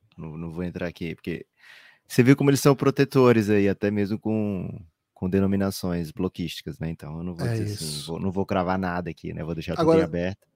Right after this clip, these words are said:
Speaker 2: agora, sobre
Speaker 1: Acho,
Speaker 2: isso
Speaker 1: acho
Speaker 2: que ele
Speaker 1: curioso, né? Rio de Janeiro e, e, e Recife,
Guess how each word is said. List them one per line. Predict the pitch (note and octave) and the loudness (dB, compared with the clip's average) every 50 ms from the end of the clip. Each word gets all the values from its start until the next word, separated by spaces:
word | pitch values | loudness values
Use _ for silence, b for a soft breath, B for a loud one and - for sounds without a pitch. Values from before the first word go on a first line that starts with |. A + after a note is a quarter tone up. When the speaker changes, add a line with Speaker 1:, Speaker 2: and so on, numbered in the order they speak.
| _ _ _ _ _ _ _ _ _ _ _ - _ _ _ - | _ _ _ _ _ _ _ _ _ _ _ -20 _ _ _ -6
Speaker 2:
agora, | - C3 B2 B2 A#2+ | 0 2 2 2 2
sobre | - - C#3+ | 4 6 6
Speaker 1:
Acho, | C3 C3+ | 6 6
Speaker 2:
isso | C3+ C3+ | 6 6
Speaker 1:
acho | - B3 - | 6 4 4
Speaker 2:
que | - | 4
ele | - C4+ | 4 4
Speaker 1:
curioso, | C4+ C4 B3 A#3+ A3+ G3+ | 6 8 8 8 6 6
né? | G3+ G3+ G#3 | 4 4 4
Rio | F3 E3+ G#3 G3+ | 4 4 2 0
de | - | 2
Janeiro | G3+ F#3+ F3+ F#3 F#3+ G3 G#3 | 0 0 2 2 0 0 0
e, | G3+ F#3 - | -2 -4 -4
e, | D#3+ E3+ E3+ E3 D#3+ D#3 D#3 C3+ - | -4 -2 -2 -2 -2 -2 -4 -4 -6
e | - C#3 C#3 | -4 -2 0
Recife, | C#3+ C#3+ C#3 - - - D#3 F3 G3 F#3 - - - A#2+ A2 G#2 | 0 0 0 -2 -4 -6 -4 -4 -4 -6 -8 -8 -8 -8 -8 -8